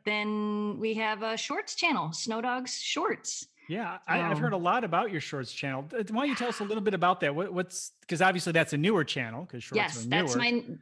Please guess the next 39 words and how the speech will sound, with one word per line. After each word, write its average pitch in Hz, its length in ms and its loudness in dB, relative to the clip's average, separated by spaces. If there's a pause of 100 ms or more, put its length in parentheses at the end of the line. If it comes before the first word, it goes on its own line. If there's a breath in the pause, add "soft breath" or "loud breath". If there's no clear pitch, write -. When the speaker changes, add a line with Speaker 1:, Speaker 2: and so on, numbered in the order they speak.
Speaker 1:
that 185 160 2
is 196 100 0
my 220 140 2
newest 180 320 0
channel. 123 480 -4
Speaker 2:
So 190 280 -4 (100)
s-, - 200 -20 (340)
m-, 233 120 -6
maybe 220 240 4
share, 196 280 4
we 214 120 -4
don't 247 100 6
have 226 120 0
to 226 120 0
talk 185 380 2 (160)
fully 247 160 4
about 180 240 6
shorts, 185 360 2 (460 loud breath)
but, 170 340 0
'cause 165 160 0
that 185 140 6
has 190 220 4
been 180 160 2
a 160 40 0
big 151 220 -2
topic, 170 460 0
but 143 160 -2
I, 147 100 -2
I 151 160 -4
would 147 80 -4
love 160 220 -2
to 151 80 -4
hear 151 180 -2
a 147 60 -2
little 143 200 -4
bit 139 140 -4
about 135 240 -4
your 127 140 -6
experience. 127 600 -8